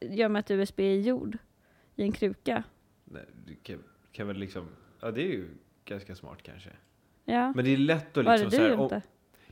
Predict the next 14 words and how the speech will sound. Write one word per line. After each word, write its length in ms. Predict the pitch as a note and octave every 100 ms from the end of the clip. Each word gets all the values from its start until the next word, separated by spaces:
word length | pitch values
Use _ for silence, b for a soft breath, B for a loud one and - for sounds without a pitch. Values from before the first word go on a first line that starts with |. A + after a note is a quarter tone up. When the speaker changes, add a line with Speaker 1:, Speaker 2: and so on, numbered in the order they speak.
| _
Speaker 2:
ja, 120 | C#3
men 120 | C#3
alltså, 160 | B2+ C#3
om 180 | C3+ B2+
du 140 | C3+
går 160 | B2+ D3+
in 260 | E3 D3+
och 160 | C#3 B2
bara 220 | A#2+ A#2
vevar 280 | A2 A#2+ A2+
runt 320 | C#3 C#3+ G#2+
i 40 | G#2+
ett 80 |
hem, 280 | C3+ F#2+ F#2+